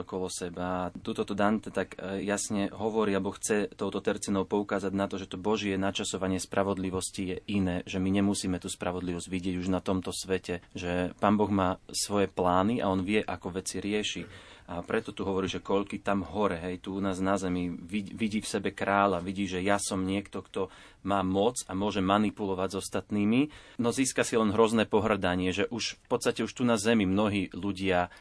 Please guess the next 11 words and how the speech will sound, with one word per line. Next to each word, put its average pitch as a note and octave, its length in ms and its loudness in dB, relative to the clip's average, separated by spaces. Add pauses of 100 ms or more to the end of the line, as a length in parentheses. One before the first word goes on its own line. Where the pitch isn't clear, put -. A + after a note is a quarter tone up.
(200)
to F#2 240 -2
rozoznajú, G2+ 640 4
spoznajú. G2+ 880 0
Áno, A2+ 240 2
niektorí A2+ 320 -2
možno A2 280 0
naletia, A2 520 2
niektorí G#2 320 -4
to G#2 120 -6
spoznajú G#2+ 680 0
a, G2 160 2